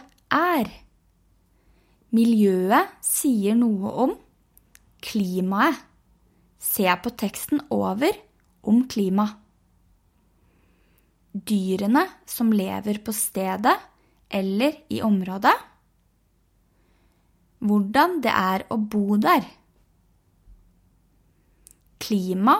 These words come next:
og miljø påvirker hverandre. Klimaendringer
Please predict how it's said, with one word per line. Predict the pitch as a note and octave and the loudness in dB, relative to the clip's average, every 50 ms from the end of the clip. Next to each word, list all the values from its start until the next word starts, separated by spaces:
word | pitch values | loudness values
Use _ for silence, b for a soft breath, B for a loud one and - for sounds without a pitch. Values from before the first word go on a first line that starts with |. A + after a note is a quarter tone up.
| G#4+ - - | 0 -6 -8
og | - F#3+ F#3 | -4 -2 0
miljø | F#3+ F#3+ G3+ G#3 G#3 G#3 A3+ C4 F#4 A4+ - - _ _ _ | 0 0 2 0 2 2 4 4 2 2 0 -6 _ _ _
påvirker | - - - G3+ F#3 F3+ G3 F#3+ G3 F#3 F3+ - - - A3+ G#3+ | -18 -8 -4 -4 -2 -2 -2 -2 -4 -4 -6 -6 -8 -8 -6 -2
hverandre. | A#3 A#3+ B3+ C4 C4 C#4 E4 F4 D4 - - _ _ _ _ _ _ _ _ _ _ _ _ _ _ _ _ _ _ _ _ _ _ _ _ _ _ _ _ _ _ _ _ _ _ _ - | 0 2 2 2 2 4 2 0 -2 -4 -10 _ _ _ _ _ _ _ _ _ _ _ _ _ _ _ _ _ _ _ _ _ _ _ _ _ _ _ _ _ _ _ _ _ _ _ -14
Klimaendringer | - - - A3 G#3 G3 G3 F#3+ G3 G3 G3+ - G#3 G3+ G3 G3 G3+ G#3 G3+ G#3+ B3+ D#4+ G4+ G4+ | -10 -4 -2 -2 0 0 0 0 0 0 0 0 0 0 0 0 0 0 2 2 2 2 0 -2